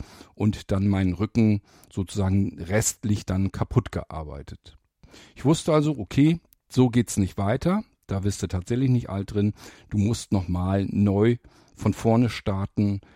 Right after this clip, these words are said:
mit einem Beruf, ähm, der dich körperlich weniger herausfordert. Mir war klar, irgendwo müsste ich im Büro sitzen, also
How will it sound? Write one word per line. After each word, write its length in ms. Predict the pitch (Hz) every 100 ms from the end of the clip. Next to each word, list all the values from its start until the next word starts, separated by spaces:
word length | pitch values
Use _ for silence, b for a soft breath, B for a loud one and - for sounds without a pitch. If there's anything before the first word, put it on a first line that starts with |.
| b -
mit 260 | 98 -
einem 360 | 90 90 90 85
Beruf, 640 | 101 87 127 190 - - _ -
ähm, 500 | 104 107 110 110 110 _
der 220 | - 107
dich 180 | 113 101
körperlich 560 | - 104 104 101 90 92
weniger 400 | 107 120 110 98
herausfordert. 920 | 92 90 101 - - 131 127 127 - B B -
Mir 160 | 98
war 100 | 98
klar, 300 | - 104 101
irgendwo 380 | 107 110 107 104
müsste 340 | 104 104 - 98
ich 180 | -
im 160 | - 98
Büro 360 | 107 90 101 120
sitzen, 480 | 95 - - - -
also 320 | 90 85 80